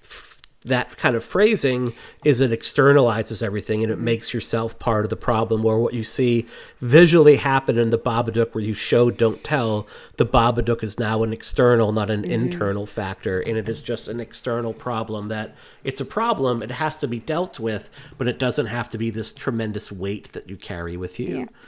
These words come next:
Speaker 1: at all times. And I think what's lovely here is when Angela comes home, Shar immediately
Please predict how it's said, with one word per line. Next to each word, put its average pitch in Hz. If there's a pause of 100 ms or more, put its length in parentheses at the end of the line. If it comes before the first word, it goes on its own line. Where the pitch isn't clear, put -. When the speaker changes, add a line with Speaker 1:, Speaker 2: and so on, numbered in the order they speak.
(340)
Speaker 1:
at 113
all 98
times. 95
And 104
I 104
think 117
what's 110
lovely 117
here 120
is 110
when 107 (360)
Angela 131
comes 117
home, 113 (220)
Shar 120
immediately 113